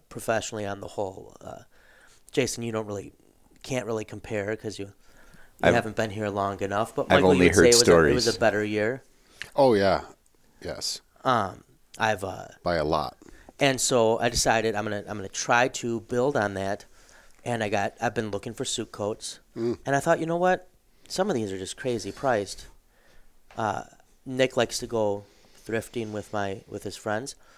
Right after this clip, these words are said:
Speaker 1: And, uh, I said, "If you see a place that has some suit coats, uh, let me know." And so he texted me, and I went to Saint Vinny's. Three decent condition. I'm picking 'em up today from the dry cleaner.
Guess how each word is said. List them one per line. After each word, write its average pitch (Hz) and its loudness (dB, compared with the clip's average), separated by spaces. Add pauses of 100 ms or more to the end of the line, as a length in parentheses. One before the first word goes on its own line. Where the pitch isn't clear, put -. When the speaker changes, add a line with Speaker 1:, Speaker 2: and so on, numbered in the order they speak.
(440)
Speaker 1:
And, 113 -2
uh, 98 0
I - -14 (540)
said, 143 -4
"If 131 -6
you 160 -6
see 143 -4
a 123 0
place 120 -4
that 107 -10
has 110 -8
some 101 -12
suit - -8
coats, - -10 (300)
uh, - -14 (140)
let - -8
me 110 -10
know." 113 -4 (640)
And 117 -6
so 131 0
he 113 0 (220)
texted 139 -2
me, 107 -6
and 104 -4
I 101 -4
went 110 -4
to - -10
Saint 123 -6
Vinny's. 101 -8 (500)
Three 170 -4
decent 135 -6
condition. 123 -4
I'm 110 -12
picking 127 -6
'em 120 -4
up 123 -2
today 117 -2
from 117 -12
the 104 -4
dry 107 0
cleaner. 131 -6